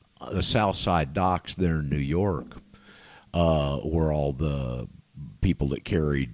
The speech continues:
you know, all the cargo and all the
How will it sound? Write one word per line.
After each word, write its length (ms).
you 100
know, 160
all 160
the 80
cargo 560
and 80
all 200
the 220